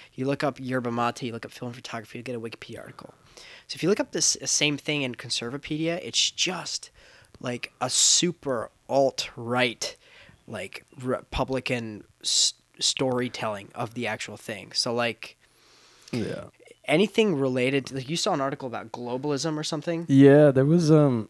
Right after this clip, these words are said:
Speaker 2: <clears throat>
Speaker 1: It, it's, like, a super, it's, it's super strange because I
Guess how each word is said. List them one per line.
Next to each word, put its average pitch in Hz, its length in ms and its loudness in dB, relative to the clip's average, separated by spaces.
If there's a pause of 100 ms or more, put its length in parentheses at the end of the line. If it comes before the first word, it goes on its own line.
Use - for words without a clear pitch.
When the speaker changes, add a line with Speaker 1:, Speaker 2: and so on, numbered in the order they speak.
(140)
Speaker 2:
<clears throat> 143 600 6
Speaker 1:
It, - 180 0
it's, 170 240 -2
like, 208 120 0
a 202 60 -4
super, 240 680 2 (100)
it's, 156 300 -2
it's 156 160 -4
super 240 380 -2
strange 165 400 0
because 120 260 -6
I 139 140 -2